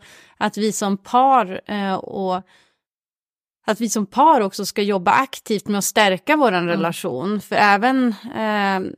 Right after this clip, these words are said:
Speaker 1: även fast relationen är bra idag så har vi ju ingen aning om vart vi är om två år, tjugo år och så vidare.
Speaker 2: Nej.
Speaker 1: Eh, och jag skulle aldrig vilja avsluta en relation och känna så här att det är någonting osagt
Speaker 2: Mm.
Speaker 1: eller någonting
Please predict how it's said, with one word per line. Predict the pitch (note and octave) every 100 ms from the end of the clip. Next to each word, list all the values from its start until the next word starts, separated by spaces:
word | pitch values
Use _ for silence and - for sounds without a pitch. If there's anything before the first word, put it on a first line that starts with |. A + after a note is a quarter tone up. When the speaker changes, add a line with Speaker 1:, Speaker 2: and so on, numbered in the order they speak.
| - - -
Speaker 1:
även | G#3+ G#3+
fast | A3 D4
relationen | C4 A#3 G#3+ A3 G#3 G3
är |
bra | F3+ F#3+ F3+
idag | F3+ C#4 C4 F#3 F3+
så | A3+
har | G3 F#3+
vi | G#3
ju | C#4+
ingen | A#3 F#3+
aning | F#3 F#3 F#3
om | F3+
vart | F3 -
vi | C4
är | A3
om | F#3 F3+
två | - G3 F#3+
år, | F#3 F3
tjugo | - G#3 F#3+ F#3
år | F3+ F3
och | E3+
så | F#3+
vidare. | E3+ D#3 E3 F3+ G#3
Speaker 2:
Nej. | G3+ G3 G3 - _ G#3 G3 F#3+ F#3
Speaker 1:
Eh, |
och | F#3+ - G#3 _
jag | - G3+ A3+ G#3 F#3+
skulle | - G#3
aldrig | - A3 G#3 G#3+
vilja | B3+ A3 -
avsluta | A#3+ G3 F#3+ - D#4 D#4 - -
en | G3 G3 G#3
relation | G3+ G3 F#3 G#3+ F#3+ F3+
och | F#3
känna | - G3 F#3+
så | -
här | F3+
att | F3+
det | -
är | F#3
någonting | F#3 F3+ F#3 F3+ -
osagt | G#3+ G#3 - A#3+ A#3+
Speaker 2:
Mm. | G#3 G#3+
Speaker 1:
eller | G3
någonting | G3 F#3+ G3 G3 F#3